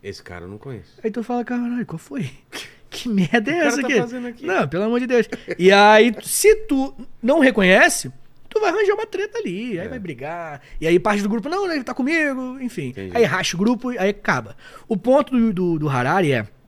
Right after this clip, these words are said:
Speaker 2: os grupos humanos sempre chegam a cem, duzentos, trezentos às vezes, e aí racham, se dividem em outros subgrupos. Porque a gente não consegue lembrar, o grupo não tem co-, é, é,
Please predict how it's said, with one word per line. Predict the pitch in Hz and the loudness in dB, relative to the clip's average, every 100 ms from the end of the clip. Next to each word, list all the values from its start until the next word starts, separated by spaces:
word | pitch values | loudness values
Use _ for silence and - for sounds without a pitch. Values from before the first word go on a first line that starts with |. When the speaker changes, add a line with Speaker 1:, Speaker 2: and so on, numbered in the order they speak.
| _ _ _ - | _ _ _ -10
Speaker 2:
os | 151 | -6
grupos | 165 240 214 | -4 -4 -4
humanos | 165 175 175 | -4 -4 -4
sempre | 208 202 | -6 -6
chegam | - 175 156 | -6 -6 -6
a | 131 107 | -8 -8
cem, | - 139 143 | -6 -4 -4
duzentos, | 123 104 123 127 123 - - - | -6 -8 -6 -6 -10 -16 -18 -16
trezentos | 202 220 233 233 226 190 | -12 -10 -6 -8 -8 -12
às | 143 | -10
vezes, | 165 208 196 - - - | -6 -6 -6 -10 -20 -12
e | - | 0
aí | 175 | 2
racham, | 165 180 - 120 | 2 0 -4 -10
se | - | -12
dividem | 160 151 160 180 | -8 -8 -8 -8
em | 185 | 0
outros | 180 247 233 | 2 2 -2
subgrupos. | - 226 220 190 - - - - - - | -8 -6 -4 -4 -6 -18 -20 -20 -20 -14
Porque | 147 202 | -6 -6
a | |
gente | 202 | -4
não | 226 | -6
consegue | 214 226 233 | -4 -4 0
lembrar, | 285 233 254 | 0 2 2
o | |
grupo | 208 226 | 2 0
não | 240 | 0
tem | 233 | 0
co-, | 262 277 | 0 0
é, | 190 208 190 | 2 2 2
é, | 190 | 0